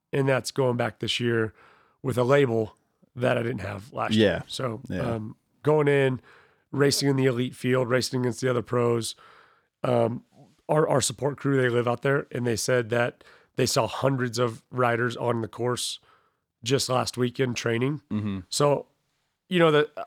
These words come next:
Speaker 1: I still have a hurdle to overcome, right? 'Cause I haven't been training in Costa Rica this year, naturally. But going in as a pro
Speaker 2: Like, you don't just nip down there for the
Speaker 1: <laughs>
Speaker 2: weekend
Speaker 1: Yeah,
Speaker 2: and
Speaker 1: just
Speaker 2: get some base miles in?
Speaker 1: <laughs> Yeah, like,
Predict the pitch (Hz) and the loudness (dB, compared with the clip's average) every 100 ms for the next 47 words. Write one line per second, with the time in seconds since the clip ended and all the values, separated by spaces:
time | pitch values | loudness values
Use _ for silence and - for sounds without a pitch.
0 | - 147 233 190 131 127 170 120 120 135 | -4 0 4 4 4 4 6 4 2 2
1 | 127 113 127 120 120 131 117 110 123 120 | 0 0 0 2 2 0 -2 -4 -2 -4
2 | 104 120 110 98 113 - 165 147 107 104 | -4 -4 -4 -6 -8 -6 -8 -6 -10 -10
3 | 123 113 - 127 120 - 123 - - - | -10 -12 -10 -8 -8 -10 -12 -14 -20 -20
4 | - _ _ _ _ _ _ _ _ _ | -20 _ _ _ _ _ _ _ _ _
5 | _ 151 170 185 180 175 151 117 170 170 | _ 4 6 6 6 6 4 4 6 6
6 | 139 135 127 123 123 120 104 113 117 120 | 6 6 4 0 0 0 4 2 4 2
7 | 120 113 123 127 143 - 131 120 135 - | 2 4 4 4 6 8 8 6 2 -2
8 | - - - 135 - 120 110 107 127 127 | -8 -6 2 2 4 2 2 4 4 6
9 | 123 131 127 - 151 - - - | 6 4 2 -2 -10 -10 -14 -16